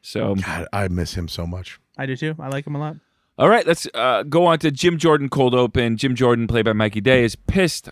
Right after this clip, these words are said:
Speaker 1: about not being Speaker of the House, which is true,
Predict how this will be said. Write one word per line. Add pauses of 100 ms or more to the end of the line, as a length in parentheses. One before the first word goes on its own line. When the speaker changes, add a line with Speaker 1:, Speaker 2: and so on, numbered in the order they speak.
Speaker 1:
about
not
being
Speaker
of
the
House,
which
is
true,